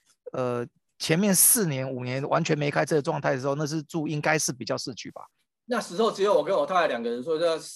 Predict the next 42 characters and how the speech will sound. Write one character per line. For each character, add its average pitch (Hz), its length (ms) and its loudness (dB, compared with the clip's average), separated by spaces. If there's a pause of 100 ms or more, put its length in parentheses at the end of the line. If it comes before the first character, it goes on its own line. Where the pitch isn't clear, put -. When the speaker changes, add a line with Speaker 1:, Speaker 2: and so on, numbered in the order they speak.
(180)
Speaker 2:
呃， 143 300 -6 (120)
对 208 140 2
啦， 143 80 2
市 214 200 -4
区 196 200 -8
的 160 260 0 (100)
边 165 300 0
边 151 260 2
啊， 120 120 -2
Speaker 1:
边 180 160 6
边 175 200 6
嘛， 151 200 4
Speaker 2:
那 - 60 0
边 - 0 -
Speaker 1:
对 143 60 2
不 127 60 -4
对？ 131 80 0
边 123 180 -8
边， 127 240 -8
Speaker 2:
住， - 100 -8
Speaker 1:
嗯。 104 260 -6 (180)
Speaker 2:
对， 160 180 0
离 147 120 -4
捷 160 160 0
运 170 100 -2
站， - 300 -6
捷 147 160 -2
运 151 60 -2
站 151 140 0
旁 131 160 0
边 143 200 -4
住 165 120 -6
一 147 60 -2
个， 156 100 -4 (200)
Speaker 1:
是， 151 120 -8
Speaker 2:
住 151 40 -2
一 139 40 0
个 139 40 0
小 113 160 -4
房 110 200 -10
子。 113 80 -14
Speaker 1:
是。 104 140 -16